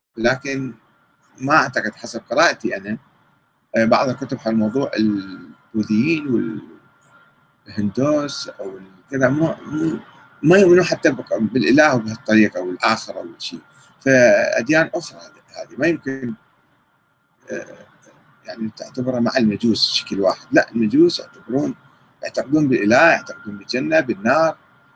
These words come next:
يصلون خمس مرات باليوم، يعني كثير قريبين من المسلمين. ف-،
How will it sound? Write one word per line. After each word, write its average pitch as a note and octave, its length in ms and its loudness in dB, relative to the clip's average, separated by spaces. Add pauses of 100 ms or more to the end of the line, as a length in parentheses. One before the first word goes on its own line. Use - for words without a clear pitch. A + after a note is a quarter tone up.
(160)
يصلون C3+ 340 6
خمس E3 320 0
مرات E3 280 0
باليوم، E3 480 0 (480)
يعني A#2+ 260 -2 (140)
كثير B3+ 220 6
قريبين F3 680 2
من D3+ 100 0
المسلمين. A2+ 640 0 (1200)
ف-، - 80 -14